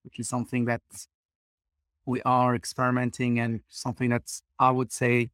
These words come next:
have a lot of potential and a lot of, uh, future. And, um, you know,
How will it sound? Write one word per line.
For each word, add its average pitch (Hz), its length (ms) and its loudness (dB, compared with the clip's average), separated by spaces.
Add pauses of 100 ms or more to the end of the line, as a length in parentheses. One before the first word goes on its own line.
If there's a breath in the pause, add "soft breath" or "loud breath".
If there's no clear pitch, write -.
have 120 260 -8
a 120 40 -4
lot 117 160 -2
of 120 120 -12
potential 113 580 -4
and 113 100 -2
a 113 60 -4
lot 117 120 -6
of, - 200 -14
uh, 117 180 -2 (800)
future. 135 520 0 (1300)
And, 135 380 2
um, 135 760 2 (260)
you 135 120 0
know, 127 180 0